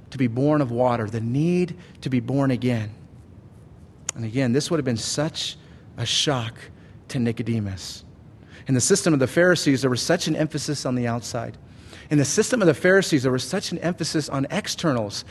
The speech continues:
and on what people did. And you can almost picture Nicodemus saying, "Jesus, why? I mean, we all work so hard, and we all do so much." And Jesus, in one conversation, shatters all of that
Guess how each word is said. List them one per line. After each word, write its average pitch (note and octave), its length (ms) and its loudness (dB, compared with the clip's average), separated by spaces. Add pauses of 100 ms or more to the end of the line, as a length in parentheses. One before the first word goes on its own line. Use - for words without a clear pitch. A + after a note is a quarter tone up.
(220)
and C#3+ 100 2
on C3 160 4
what F3 160 4
people D#3 300 0
did. E3+ 260 4
And C#3+ 80 6
you C#3 80 4
can D3 120 0
almost A3 480 2
picture G3+ 300 -2
Nicodemus E3 560 2
saying, E3 280 4 (520)
"Jesus, D#3+ 420 -2
why? D#3 440 -4 (640)
I D#3 80 2
mean, E3+ 140 6
we F3 120 6
all A3 200 8
work G3+ 180 4
so D3 280 2
hard, G3+ 520 -8 (400)
and E3 100 4
we F3 120 8
all A3 140 8
do F#3+ 200 4
so E3 280 4
much." - 640 0 (460)
And F3 140 4
Jesus, G3 480 4
in D#3+ 220 4
one A3+ 200 4
conversation, G3 760 2
shatters F3+ 540 4
all A3+ 320 8
of E3+ 100 6
that C3+ 240 6